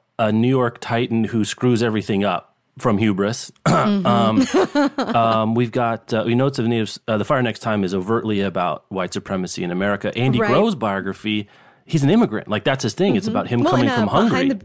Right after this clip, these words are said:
Speaker 2: the, Behind the Beautiful Forevers is
Speaker 1: Yeah.
Speaker 2: on here.
Speaker 1: Sapiens, A History of Human, I mean, that's about evolution and coming to be human. Thinking Fast and Slow is about, you know, uh, being a critical thinker. Um, <clears throat> and, um, The Sixth Extinction is climate change.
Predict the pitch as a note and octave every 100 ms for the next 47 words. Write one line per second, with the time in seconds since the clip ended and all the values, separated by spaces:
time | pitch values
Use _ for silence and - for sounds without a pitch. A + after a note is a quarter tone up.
0 | - - B3 B3 A#3+ G#3+ A3+ A#3 G#3+ -
1 | F3 G3+ G#3+ G#3+ - A#2 F3+ A3 A3 G#2
2 | G#2 G2+ B2+ C3+ D#3+ D3+ A#2+ A2+ B2 B2
3 | C3 B2 A2 A2+ A2+ B2+ A2 G#2 G#2 F#2+
4 | F#2 A2 C3 E3+ E3+ E3+ A2 G2 - A2+
5 | A2 G2 G2 B2 B2 - C3+ C3 G#2 G#2+
6 | - F#2+ - G#2 C3+ A#2+ G2 F#2 C#2 _
7 | - - - - G#2 F2 E2 - _ _
8 | _ - - - C3 G2 A#2 G2+ B2 A2+
9 | G2+ A#2 G2 F#2 - A#2+ D3 E3 E3+ _
10 | _ _ - G2+ G2+ F#2+ F#2 - _ -
11 | C#3+ C#3+ G#2 - - - B2+ A#2+ A2 G2+
12 | F#2 - - - A2 D3+ - C3+ - A3
13 | A#3+ C3 B2+ - C#4+ F#3+ - F#2+ C#2+ -